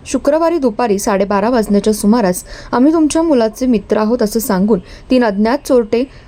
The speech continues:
कापसे यांच्या घरात शिरले आणि आतून दरवाजा बंद करून श्रीमती सुनीता कापसे यांचं तोंड दाबून श्रीमती कापसे यांना जीवे मारण्याची धमकी देऊन श्रीमती कापसे यांच्याकडील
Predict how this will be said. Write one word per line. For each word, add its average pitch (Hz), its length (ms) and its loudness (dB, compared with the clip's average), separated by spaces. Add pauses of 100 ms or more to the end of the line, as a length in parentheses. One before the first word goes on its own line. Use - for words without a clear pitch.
(160)
कापसे 247 360 -2
यांच्या 254 320 0
घरात 190 240 2
शिरले 220 300 2 (300)
आणि 233 140 0
आतून 247 280 -2
दरवाजा 220 420 0
बंद 233 280 2
करून 202 340 0
श्रीमती 226 420 0
सुनीता 233 400 0
कापसे 220 360 -2
यांचं 202 220 0
तोंड 208 280 2
दाबून 208 300 0 (320)
श्रीमती 262 420 0
कापसे 240 400 -2
यांना 196 320 0
जीवे 220 180 2
मारण्याची 196 580 0
धमकी 185 320 0
देऊन 240 220 2 (760)
श्रीमती 262 440 2
कापसे 247 520 -2
यांच्याकडील 220 1080 -2